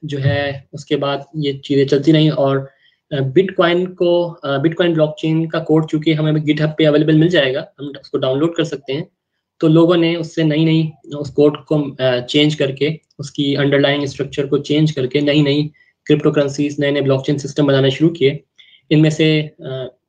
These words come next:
दो हज़ार तेरह के अंदर एक बहुत बड़ी डेवलपमेंट हुई Ethereum, अ, के नाम से। Ethereum के अंदर उन्होंने, अ, smart contract, अ, का concept introduce किया,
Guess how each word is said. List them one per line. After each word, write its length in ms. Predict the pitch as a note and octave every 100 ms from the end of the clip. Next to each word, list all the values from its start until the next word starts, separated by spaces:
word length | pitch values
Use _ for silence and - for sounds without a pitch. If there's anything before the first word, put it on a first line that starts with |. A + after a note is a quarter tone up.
| C#3+ -
दो 140 | C#3 D3
हज़ार 200 | D3+ D3
तेरह 220 | D3+ D3
के 100 | D#3
अंदर 200 | D3 D3
एक 180 | C#3+ _ C3+
बहुत 380 | C3 E3+ - C#3
बड़ी 120 | D3+
डेवलपमेंट 520 | D#3 C#3 D3 E3 D#3
हुई 220 | D3+ D#3 - D#3
Ethereum, 480 | D3+ D#3 E3+ E3+
अ, 360 | D#3+ _ C#3 C#3
के 180 | D#3 C#3+
नाम 180 | - -
से। 240 | E3+ - _ _ _ -
Ethereum 420 | D#3 F#3 F#3 F#3
के 60 | F#3
अंदर 200 | - E3+
उन्होंने, 420 | E3 D#3+ D#3 F3+ - _ _ _ C#3+
अ, 80 | -
smart 500 | - D#3+ F3 G3 -
contract, 640 | D#3 D3+ D#3 E3+ D3+ -
अ, 260 | - _ C3+
का 400 | C#3 C3 - C#3+
concept 440 | C#3+ C#3 D3 D3+
introduce 580 | D3 C3+ D3 C#3+ D3 D3
किया, 240 | - D#3+